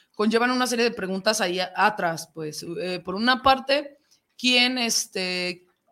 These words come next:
quién, eh, las estadísticas nos dice quién solicita la práctica? Si está entre treinta y cinco mil bolas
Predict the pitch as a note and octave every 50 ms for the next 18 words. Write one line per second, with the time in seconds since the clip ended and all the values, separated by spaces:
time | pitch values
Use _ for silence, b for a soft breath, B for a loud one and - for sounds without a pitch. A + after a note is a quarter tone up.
0 | _ _ _ _ - B3 C4+ C4+ C4+ C4+ C4 B3+ B3 A#3+ A#3 A3+ A3+ A3+ A3 G#3+
1 | A3 - - G#3 G#3+ G#3 - - C4 B3 A3+ G3+ G3 G3+ - B3 A#3 A#3+ A#3+ A#3+
2 | A#3+ A#3 A#3 A#3 A#3 B3+ B3+ A#3+ B3 - - A#3 G#3+ G#3 F3 - - G#3 G3+ -
3 | G#3+ G#3 G3+ F3+ F3+ - E3+ F3 E3+ E3 - - D#3+ D#3 - B2+ - _ _ _
4 | _ _ _ _ _ _ - - - A3 G3+ G3 G3+ - G#3+ A3+ B3+ B3+ A#3 A3+
5 | A3 A3 G#3 F#3 F3+ F3 F3 F3 E3+ F3+ G3 F#3+ F#3+ F#3+ F3+ F3+ - G#3 G3 F#3
6 | F#3 F3+ G3+ A#3 C4 C4 C4 C4 A#3+ G3+ E3+ D#3 - - _